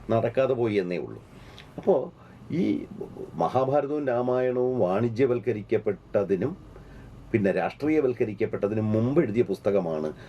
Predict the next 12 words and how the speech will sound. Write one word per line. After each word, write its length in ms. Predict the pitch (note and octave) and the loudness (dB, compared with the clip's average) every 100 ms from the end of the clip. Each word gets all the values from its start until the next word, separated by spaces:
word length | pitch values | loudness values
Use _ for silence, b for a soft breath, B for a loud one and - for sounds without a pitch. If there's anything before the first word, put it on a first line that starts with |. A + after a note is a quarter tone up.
| B - | B -2
അതുകൊണ്ടുകൂടി 640 | F2 G#2+ B2 A#2+ A#2 A#2 G#2+ F#2+ | 2 2 4 2 2 2 2 2
ആവണം, 300 | G2+ F#2+ F2 B B - - | 0 0 -4 B B -12 -8
ആ, 20 | C#2+ C2+ D#2+ | -6 -6 -4
അത് 100 | E2 - | -4 -4
സാധ്യമായത് 600 | F#2+ - B2 A#2+ B2+ C3 A2 | -4 2 2 4 2 2 0
എന്നുകൂടി 420 | A2+ G2+ G2+ A#2+ B B B - - | -2 -2 -2 -4 B B B -14 -2
സാഹിത്യത്തിന് 440 | E2+ G#2 F2+ A#2+ G2+ | 0 0 0 0 0
പുറത്തുള്ള 340 | G2 C#3+ C3 B2 | 0 2 2 2
ഒരു 80 | G2+ | 0
അഭിപ്രായമാണ് 540 | G2 G2+ G2+ F#2+ F2 F2 | -2 -2 -2 -2 -2 -2
ഞാനിപ്പോൾ 340 | E2 D2+ D#2 D2+ B B - E2+ | -2 -2 -2 -2 B B -4 -2
രേഖപ്പെടുത്തിയത്. 640 | E2 G2+ - - - - | -2 -4 -6 -6 -10 -10